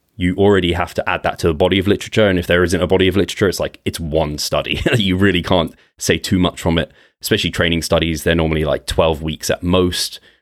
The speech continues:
with a small subset of individuals. Like you said, normally novice, like, new trainees. So it's not always a hundred percent applicable to everything we're doing. So I always just take my time and I'll, I'll let it kind of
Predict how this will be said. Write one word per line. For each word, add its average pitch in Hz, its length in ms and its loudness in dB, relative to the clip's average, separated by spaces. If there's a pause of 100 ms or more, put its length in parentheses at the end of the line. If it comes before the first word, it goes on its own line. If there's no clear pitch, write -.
with - 100 -10
a 80 60 -2
small 90 280 2
subset - 380 0
of 80 100 -4
individuals. 87 540 2
Like 80 160 -4
you 78 80 -4
said, 85 260 0
normally 80 360 2
novice, 85 600 2
like, 76 180 -4
new 85 240 0
trainees. 87 720 2 (300)
So - 140 -4
it's 92 100 -4
not 87 140 2
always 82 420 2 (100)
a - 40 -10
hundred 90 340 0
percent - 240 -4
applicable 85 440 -4
to 85 100 -4
everything 78 320 -4
we're 85 180 2
doing. 76 380 -6 (460)
So 117 120 4
I - 20 6
always 131 160 6
just 127 140 -2
take 127 160 2
my 98 100 2
time 87 400 2
and 82 120 0
I'll, 78 240 -4
I'll 104 180 4
let 104 180 2
it - 220 0
kind 90 180 0
of - 240 -6